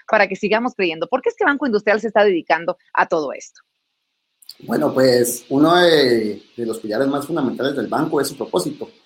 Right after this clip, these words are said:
Speaker 2: Nosotros existimos para, pues, promover el desarrollo de Guatemala. Creemos firmemente en que este propósito, pues, nos ayuda a tener ese sólido porqué y, y seguir siempre hacia adelante. Entonces, en este caso, pues, Banco Industrial pone a disposición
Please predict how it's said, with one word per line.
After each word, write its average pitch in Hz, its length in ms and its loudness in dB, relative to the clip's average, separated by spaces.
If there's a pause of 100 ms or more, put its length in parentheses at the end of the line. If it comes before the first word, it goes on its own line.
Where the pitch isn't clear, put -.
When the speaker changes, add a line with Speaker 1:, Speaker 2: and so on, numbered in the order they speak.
(340)
Speaker 2:
Nosotros 131 340 -2
existimos 156 540 0
para, 113 420 2
pues, 113 200 0
promover 107 380 -4
el 135 60 -2
desarrollo 117 380 -2
de 113 60 0
Guatemala. 117 500 -2 (460)
Creemos 135 440 2
firmemente 165 960 2
en 127 180 -2
que 120 320 4
este 143 240 -2
propósito, 156 520 -2
pues, 120 140 0
nos 117 160 -4
ayuda 135 560 0 (100)
a 107 140 -4
tener 120 240 -2
ese 147 140 -4
sólido 160 360 0
porqué 143 320 -2
y, 123 320 0
y 110 120 -10
seguir 127 420 -2
siempre 131 340 -2
hacia 110 280 -2
adelante. 147 440 0 (600)
Entonces, 170 800 2
en 139 200 2
este 156 220 0
caso, 202 460 0
pues, 127 420 0
Banco 143 300 2
Industrial 175 600 0
pone 156 220 -4
a 170 60 -2
disposición 156 840 -4